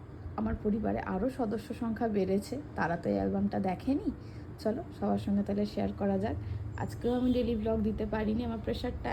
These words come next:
একদম ফল করে গেছে, আমার কয়েকদিন বিশ্রামের দরকার। খুব তাড়াতাড়ি আমি ডেইলি ব্লগ নিয়ে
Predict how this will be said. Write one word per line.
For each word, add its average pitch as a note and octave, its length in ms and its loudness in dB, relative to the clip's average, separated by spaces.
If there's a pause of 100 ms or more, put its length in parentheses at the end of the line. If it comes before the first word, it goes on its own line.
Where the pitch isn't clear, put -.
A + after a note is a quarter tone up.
একদম G#3 400 0
ফল A3+ 220 2 (120)
করে A3 180 0
গেছে, A3 280 -2
আমার G#3+ 220 0
কয়েকদিন G#3 420 2
বিশ্রামের G#3+ 500 0
দরকার। G#3+ 380 0 (380)
খুব - 240 -4
তাড়াতাড়ি F3+ 460 2
আমি C4+ 120 6
ডেইলি G#3 240 4
ব্লগ G3 300 2
নিয়ে G#3 220 6